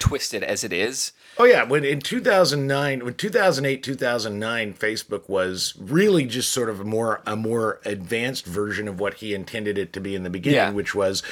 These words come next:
Speaker 2: are you h-, who's hot and who's not? It's a way to
Speaker 1: Yeah.
Speaker 2: check out people and maybe connect with, you know, your mom was never on Facebook in two thousand and nine.
Speaker 1: Right. That
Speaker 2: So
Speaker 1: was,
Speaker 2: it
Speaker 1: like, a
Speaker 2: wasn't like
Speaker 1: solid joke in twenty twelve. Like, "Oh, my mom's on Facebook now." Or,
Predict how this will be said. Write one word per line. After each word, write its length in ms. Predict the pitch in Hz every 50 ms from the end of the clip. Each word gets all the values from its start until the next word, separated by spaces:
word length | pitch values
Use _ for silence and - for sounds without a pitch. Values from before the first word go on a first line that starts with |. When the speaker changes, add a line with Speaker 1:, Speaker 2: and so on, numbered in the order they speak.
| - - -
Speaker 2:
are 160 | 123 120 117
you 180 | 120 123 123 104 -
h-, 80 | - - - - - -
who's 240 | - 165 170 160 -
hot 280 | - - 131 131 127 -
and 80 | 120 98
who's 260 | - 117 107 92 -
not? 240 | 113 117 107 85 80
It's 140 | 92 92 95
a 60 | 107
way 120 | 107 107 107
to 240 | 104 98 95 87 - - - -
Speaker 1:
Yeah. 140 | - 139 123
Speaker 2:
check 260 | - - 160 147 -
out 220 | 147 135 127 117 -
people 520 | - 127 123 - - 117 113 113 113 110
and 100 | 98 95
maybe 240 | 104 107 107 104 92
connect 480 | - - 110 104 113 110 104 - - 98
with, 200 | 107 104 92 - - - - -
you 80 | - 139
know, 140 | 117 110
your 140 | 110 117 120
mom 360 | 123 127 127 135 147 151 143
was 180 | 127 123 104 -
never 320 | 123 127 123 104 117 117
on 200 | 113 117 131 131
Facebook 500 | 127 - 113 104 90 - - - 95 82
in 140 | 98 92 85
two 160 | - 98 92
thousand 380 | 85 95 90 87 87 78 85 85
and 120 | 80 78
nine. 320 | 76 71 69 71 82 87 - - - -
Speaker 1:
Right. 180 | 139 123 -
That 80 | 139 127
Speaker 2:
So 60 | 131
Speaker 1:
was, 100 | 123 123
Speaker 2:
it 20 | 135
Speaker 1:
like, 60 | 131
a 20 | 127
Speaker 2:
wasn't 120 | 120 117 120
like 40 |
Speaker 1:
solid 300 | 135 143 143 139 131 120
joke 300 | 104 - 135 135 131 - 117
in 80 | 107
twenty 240 | - - 127 120 113
twelve. 180 | 107 - 135 127
Like, 140 | 110 110 139
"Oh, 120 | 151 143
my 140 | 113 113 117
mom's 240 | 123 135 139 135 123
on 120 | 123 110
Facebook 420 | - 165 170 - - 113 104 -
now." 240 | 104 95 98 104 107
Or, 160 | 107 104 120